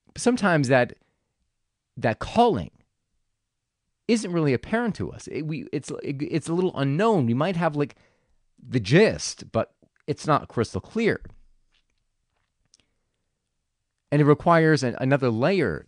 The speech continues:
just like the headlamp, to be buffed out. So looking at it from a different viewpoint, like, who are you becoming as a result of this? The example, I, the reason I brought this up, because I was thinking about,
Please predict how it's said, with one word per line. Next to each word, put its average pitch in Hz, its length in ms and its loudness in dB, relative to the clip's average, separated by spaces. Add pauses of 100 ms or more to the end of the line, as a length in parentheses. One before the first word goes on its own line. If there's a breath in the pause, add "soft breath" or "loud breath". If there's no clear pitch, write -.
just - 200 -4
like 127 160 -2
the 120 80 -2
headlamp, 104 460 -6
to - 60 -10
be 90 120 -4
buffed 87 280 -4
out. 131 300 -4 (2500)
So 170 160 2
looking 240 360 0
at 190 120 0
it - 60 0
from 101 140 -2
a 92 40 -2
different 82 260 -6
viewpoint, 82 320 -6
like, 87 120 -8
who 262 260 -6
are - 20 -4
you 226 160 -2
becoming 117 500 -4
as 76 140 -8
a 80 60 -8
result 95 360 -6
of 90 120 -12
this? - 240 -20 (2000)
The 139 260 2
example, 165 680 0 (340)
I, 117 160 -6
the 123 160 -4
reason 151 300 2
I 131 80 2
brought 104 200 0
this 85 140 -6
up, 85 100 -2
because - 180 -6
I 135 80 4
was 156 180 -2
thinking 214 340 -2
about, 95 380 0